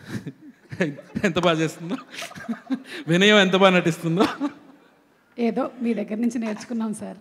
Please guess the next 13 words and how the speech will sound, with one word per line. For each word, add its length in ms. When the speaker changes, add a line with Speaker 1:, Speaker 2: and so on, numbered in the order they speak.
Speaker 1:
ఏయ్, 280
ఏయ్. 300
So, 220
ముఖ్యంగా 720
మున్నాకి, 720
బాబు 300
గారికి, 520
ప్రదీప్కి, 560
వీళ్ళ 200
ముగ్గురు 300
కోసం 300
ఈ 100
సినిమా 480